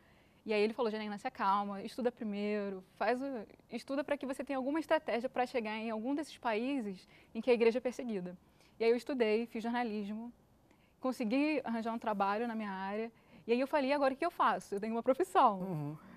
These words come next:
Speaker 1: Agora eu só não tenho tempo." Aí eu resolvi usar, <laughs>
Speaker 2: <laughs>
Speaker 1: aí eu resolvi usar as férias do meu trabalho pra atuar como missionária.
Speaker 2: Que, que pra mim é uma coisa sensacional, eu acho que até pra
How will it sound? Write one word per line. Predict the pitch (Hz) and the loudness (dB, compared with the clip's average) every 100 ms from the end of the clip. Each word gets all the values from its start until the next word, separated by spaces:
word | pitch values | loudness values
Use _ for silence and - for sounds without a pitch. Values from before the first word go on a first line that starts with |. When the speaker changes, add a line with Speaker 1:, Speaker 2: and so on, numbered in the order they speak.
| - - | -10 0
Speaker 1:
Agora | 214 233 | 4 4
eu | 233 | 4
só | 262 | 2
não | 262 | 0
tenho | 269 294 | 0 -2
tempo." | 330 262 220 - - _ - | 0 0 0 -4 -20 _ -8
Aí | 190 | -2
eu | |
resolvi | 214 240 262 240 | 2 4 4 4
usar, | 262 254 | 6 6
<laughs> | |
Speaker 2:
<laughs> | 302 247 311 - 233 - - - - - - | 6 6 6 4 4 4 4 2 0 0 2
Speaker 1:
aí | 240 | 2
eu | |
resolvi | 247 254 269 240 269 | 4 0 0 -2 0
usar | 254 | 0
as | 269 | -2
férias | - 233 220 254 277 | -2 0 2 0 -2
do | 233 | -6
meu | 226 | -8
trabalho | 233 208 185 190 226 247 | -6 0 0 0 -4 -8
pra | - 226 | -4 -4
atuar | - 214 | 2 0
como | 220 233 | 0 -4
missionária. | 226 269 269 202 190 - - - - | -6 -4 -4 -4 -8 -14 -20 -20 -8
Speaker 2:
Que, | 294 | -6
que | - - | -6 -6
pra | 254 | -2
mim | 247 | 0
é | |
uma | 269 269 | 2 2
coisa | 254 | 2
sensacional, | 247 254 - 240 208 196 208 | 2 2 0 -2 0 2 4
eu | 202 | 4
acho | - | 2
que | |
até | 190 214 | -2 -2
pra | - 233 208 | -4 -2 -4